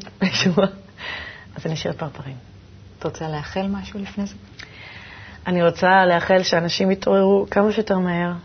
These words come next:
Speaker 1: באמת, יתעוררו לה ביחד, יתעוררו לשאול את השאלות, להבין למה אנחנו כאן, מה מוטל עלינו, כדי שלא נרגיש לבד, ושיהיה לנו באמת טוב, שיהיה לנו אבל באמת טוב, ולא נוח,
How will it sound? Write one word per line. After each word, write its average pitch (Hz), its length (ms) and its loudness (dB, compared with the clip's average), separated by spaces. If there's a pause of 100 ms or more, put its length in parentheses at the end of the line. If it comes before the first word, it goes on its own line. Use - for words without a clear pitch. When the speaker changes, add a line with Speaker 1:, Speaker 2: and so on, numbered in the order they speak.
(200)
Speaker 1:
באמת, 185 400 0
יתעוררו 185 440 4
לה 208 100 8
ביחד, 185 460 4
יתעוררו 180 680 4 (420)
לשאול 214 260 6
את 220 120 2
השאלות, 190 560 6
להבין 190 380 6
למה 202 220 8
אנחנו 202 300 2
כאן, 190 300 2 (680)
מה 185 140 2
מוטל 202 340 4
עלינו, 185 360 2 (1040)
כדי 175 180 0
שלא 180 380 0
נרגיש 190 320 0
לבד, 170 280 0 (1000)
ושיהיה 170 840 2
לנו 208 160 4
באמת 175 280 -2
טוב, 190 240 -2 (640)
שיהיה 208 180 0
לנו 208 100 4
אבל 180 120 0
באמת 180 500 0
טוב, 170 160 -10 (640)
ולא 190 300 4
נוח, 165 360 -4